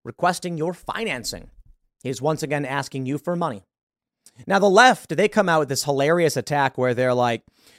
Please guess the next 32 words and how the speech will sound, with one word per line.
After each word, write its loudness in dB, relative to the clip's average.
"Donald 6
Trump's 4
taking 0
the -2
donations. 4
He's -2
using 0
it -2
for 4
his 2
legal 6
fees." -6
And -4
I'm -2
just -6
like, 0
"Dude, -2
not 0
a -2
single -6
Trump -4
supporter -6
cares." -8
In -12
fact, -2
Don-, 2
I, -2
I -2
said -2
this -4
last -2
night. -6